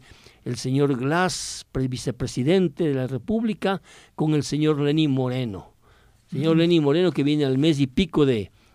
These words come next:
Speaker 1: de, de, de lo que ocurrió el terremoto, ¿no? O, viene a, a, a tomarse fotos acá. Bien, ¿qué están, qué están haciendo ya? Montando todo un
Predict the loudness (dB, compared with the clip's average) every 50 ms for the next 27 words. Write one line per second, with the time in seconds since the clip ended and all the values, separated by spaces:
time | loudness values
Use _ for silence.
0 | _ _ -6 -4 -2 -2 -2 -2 -4 -4 -4 -4 -4 -4 -2 0 0 0 0 0
1 | 0 2 2 2 2 0 -2 0 0 2 4 4 4 2 2 2 0 0 0 -6
2 | _ _ -6 -4 -2 -2 -4 -6 -10 -20 _ _ _ _ _ _ -14 -14 -12 -12
3 | -12 -14 -16 -16 -20 -20 -20 -20 -20 -20 -20 -12 -4 0 0 2 2 2 0 -2
4 | -4 -4 -6 -6 -8 -8 -8 -8 -10 -10 -10 -10 -10 -8 -6 -6 -4 -2 -2 -4
5 | -4 -6 -6 -2 -2 -2 0 -2 -4 -6 -6 -10 -10 -12 -14 -14 -16 _ _ _
6 | _ _ _ _ _ _ _ _ _ _ 2 2 2 0 -2 _ _ _ -20 _
7 | _ _ _ -20 -20 _ _ _ _ _ _ _ _ _ _ _ 0 2 2 2
8 | 2 2 2 2 2 0 -2 -2 -2 0 0 2 0 0 -2 -6 -10 -12 -14 -8
9 | -4 0 0 0 2 0 0 -2 -2 -4 -8 -12 _ _ _ _ _ _ _ 0
10 | 4 6 6 6 6 4 4 4 4 4 6 4 4 2 4 6 6 6 8 10
11 | 10 10 8 6 4 2 0 -4